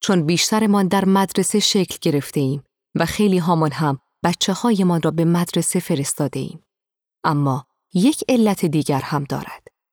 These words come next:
اینکه مردم راحت به یک معلم می‌پرند، ولی به یک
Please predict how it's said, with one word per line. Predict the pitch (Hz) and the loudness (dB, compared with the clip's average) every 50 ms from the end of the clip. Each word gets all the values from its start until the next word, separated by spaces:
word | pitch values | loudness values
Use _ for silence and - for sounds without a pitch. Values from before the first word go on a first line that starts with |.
| _ _ _ _ _ _ _ _ _ _ | _ _ _ _ _ _ _ _ _ _
اینکه | - 349 349 - - 339 | 0 0 0 2 2 4
مردم | 294 262 262 254 247 - - 247 247 | 6 6 6 4 2 2 2 0 2
راحت | 226 214 220 214 196 185 233 247 - - | 2 2 2 2 2 2 0 -2 0 2
به | 262 | 2
یک | 226 208 185 - 185 | 2 2 2 2 2
معلم | 180 170 156 147 135 143 143 | 2 2 2 2 2 2 0
می‌پرند، | 143 139 131 - 156 143 139 127 131 160 - - _ _ _ _ _ _ _ - | 0 0 -2 -4 -4 -4 -4 -4 -6 -8 -12 -20 _ _ _ _ _ _ _ -2
ولی | 170 160 147 147 | 0 2 2 2
به | 143 156 151 | 0 0 0
یک | 147 151 143 | 0 0 -2